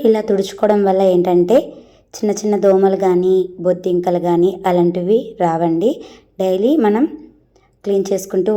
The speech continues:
ఉండాలి ఈ విధంగా. అలానే సెకండ్ టిప్ వచ్చేసి మిక్సీ వాడిన ప్రతిసారి ఇలా ఒక క్లాత్తో తుడిచేస్తాను. ఇలా తుడవడం వల్ల మనకి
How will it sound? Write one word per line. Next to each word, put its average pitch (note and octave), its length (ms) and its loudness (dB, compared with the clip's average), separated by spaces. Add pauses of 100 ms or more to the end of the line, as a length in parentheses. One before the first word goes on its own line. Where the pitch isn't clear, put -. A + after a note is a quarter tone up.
ఉండాలి F3 340 0 (140)
ఈ F3+ 100 -2
విధంగా. E3+ 400 -4 (1040)
అలానే A#3+ 300 2 (220)
సెకండ్ G#3+ 320 -2
టిప్ - 200 -6
వచ్చేసి B3 400 -6 (880)
మిక్సీ G#3+ 340 -4 (180)
వాడిన G#3 380 0
ప్రతిసారి G3 560 -2 (240)
ఇలా G#3+ 160 0 (100)
ఒక F3+ 140 -4 (100)
క్లాత్తో F#3 420 -2
తుడిచేస్తాను. F#3+ 720 -2 (580)
ఇలా A#3 220 4
తుడవడం G#3+ 440 2
వల్ల G3 180 -2 (180)
మనకి G#3 540 -4